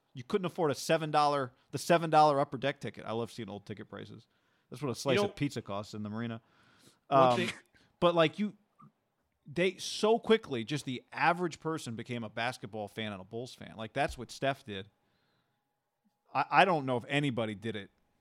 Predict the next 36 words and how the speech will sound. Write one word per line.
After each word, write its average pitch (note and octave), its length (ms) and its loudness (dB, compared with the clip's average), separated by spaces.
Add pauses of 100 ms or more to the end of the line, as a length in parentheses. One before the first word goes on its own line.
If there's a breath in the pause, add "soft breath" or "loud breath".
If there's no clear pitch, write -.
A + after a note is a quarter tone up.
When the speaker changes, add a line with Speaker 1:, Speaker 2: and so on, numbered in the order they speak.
(600)
Speaker 1:
to D3 120 -6
the A#2+ 100 -8
deg-, G2+ 340 -12
like, C3 180 -8
in C3 80 -6
the B2 80 -2
way D#3 480 0
that B2+ 160 -8
Michael A2 320 -8
did G2 200 -10
it F#2+ 160 -12 (380)
until A2+ 300 -4
Steph. - 360 -12 (220)
We're A#2+ 140 -8
just - 440 -8 (680)
people D#3+ 260 -6
who A#2 140 -4 (320)
didn't D#3+ 320 -4 (120)
give B2 240 -8
two - 140 -6
shits E3+ 320 -4
about G#2 260 -6
basketball G#2 460 -6
were G2+ 100 -12
watching G2 280 -10
basketball. G#2 500 -20 (580 soft breath)
Speaker 2:
Well, D#3+ 180 2
I, C3 300 -4
I - 40 4
also D3+ 200 2
think C3+ 180 0
there's C3+ 200 -2
a A#2 60 -10
small C#3 520 2
percentage, B2 920 -6 (720)
like, D3 260 0